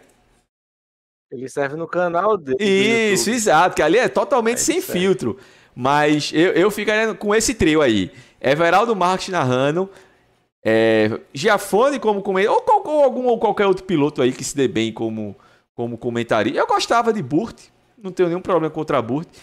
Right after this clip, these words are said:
Speaker 2: E Fábio Seixas no lugar de Reginaldo como comentarista esportivo. O Pedro comentou aqui que ele discorda de mim e que ele gosta muito de Sérgio Maurício.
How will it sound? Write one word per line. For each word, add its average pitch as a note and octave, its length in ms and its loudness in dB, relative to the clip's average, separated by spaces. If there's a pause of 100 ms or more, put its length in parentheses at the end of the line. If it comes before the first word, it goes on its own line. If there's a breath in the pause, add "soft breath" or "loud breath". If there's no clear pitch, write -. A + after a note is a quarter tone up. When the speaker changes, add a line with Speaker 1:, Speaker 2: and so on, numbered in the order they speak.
(300 loud breath)
Speaker 2:
E B3+ 220 2
Fábio C4 400 0
Seixas G3 600 0
no F#3 260 -4
lugar E3+ 240 4
de E3+ 80 0
Reginaldo D3+ 520 0
como D#3 220 -6
comentarista D3+ 560 -2
esportivo. A#2+ 540 -2 (300 loud breath)
O E3+ 100 0
Pedro G#3 320 0
comentou G3+ 440 0
aqui F3+ 180 -2
que F3+ 80 -2
ele F#3 100 2
discorda F3 420 -2
de E3+ 140 -2
mim D#3 200 -4
e F#3 40 -4
que F3+ 100 -6
ele F3+ 120 2
gosta E3+ 300 0
muito E3 140 -4
de - 60 -10
Sérgio E3 180 -2
Maurício. C#3 460 0